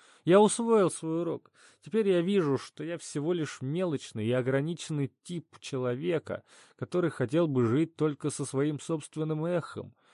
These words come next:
Я хочу женщину, которая сохраняет свою индивидуальность, мыслящую женщину.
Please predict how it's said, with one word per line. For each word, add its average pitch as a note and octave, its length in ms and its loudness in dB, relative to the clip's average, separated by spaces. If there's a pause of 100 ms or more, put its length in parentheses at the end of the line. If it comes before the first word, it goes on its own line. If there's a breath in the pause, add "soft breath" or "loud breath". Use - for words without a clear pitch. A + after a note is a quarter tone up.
(360 soft breath)
Я C3 100 2
хочу D#3+ 300 0
женщину, C#3+ 540 -2
которая D3+ 520 0
сохраняет D3 760 -2
свою C3 440 -2
индивидуальность, A#2 1200 -4 (260 soft breath)
мыслящую C3+ 680 0
женщину. G#2+ 640 -4